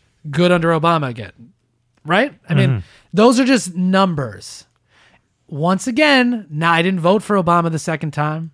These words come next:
Speaker 1: I voted for him the first time. I'm not on team anybody, but objectively, objectively, the economy is doing better now than it was certainly under the Bush administration.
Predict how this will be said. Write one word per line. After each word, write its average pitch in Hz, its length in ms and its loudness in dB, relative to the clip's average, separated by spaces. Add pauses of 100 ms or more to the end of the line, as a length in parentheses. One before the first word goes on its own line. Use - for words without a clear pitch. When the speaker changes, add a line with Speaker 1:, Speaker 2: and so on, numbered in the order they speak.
(140)
Speaker 1:
I 135 60 -14
voted 143 220 -6
for 156 80 -4
him 160 60 -4
the 147 60 -8
first 165 260 -6
time. 143 300 -8 (640)
I'm 190 100 -2
not 277 160 2
on 277 140 2
team 254 460 -2
anybody, 143 640 -4 (160)
but 170 140 -4
objectively, 214 1000 -4 (1300)
objectively, 175 720 -2
the 170 100 -2
economy 151 420 -4
is 135 120 -10
doing 131 200 -12
better 113 240 -14
now - 240 -20 (220)
than 156 160 -2
it 151 100 -2
was 151 420 -6 (760)
certainly 190 420 -2
under 151 160 -4
the 151 80 -6
Bush 156 160 -6
administration. 107 560 -16